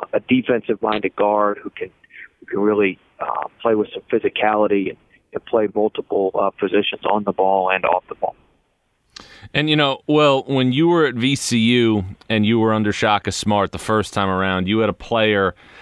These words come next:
Speaker 2: named Briante Weber that really became the symbol of everything that program was about because of his motor.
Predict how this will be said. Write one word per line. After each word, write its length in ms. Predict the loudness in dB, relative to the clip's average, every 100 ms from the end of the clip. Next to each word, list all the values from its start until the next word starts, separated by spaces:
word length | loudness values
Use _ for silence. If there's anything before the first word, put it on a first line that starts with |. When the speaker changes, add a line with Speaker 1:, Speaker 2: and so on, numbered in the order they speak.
| -10
Speaker 2:
named 220 | -2 -2 0
Briante 500 | 2 2 0 0 2
Weber 460 | 2 2 4 2
that 120 | 2
really 260 | 2 2 2
became 360 | 0 0 2 2
the 80 |
symbol 560 | 0 0 0 2 2 2
of 80 | 2
everything 400 | 2 2 2 2
that 200 | 0 0
program 480 | 0 0 2 2 2
was 180 | 2 0
about 380 | 0 2 2
because 280 | 0 0 0
of 100 | 2
his 180 | 0 2
motor. 720 | 2 4 4 2 0 0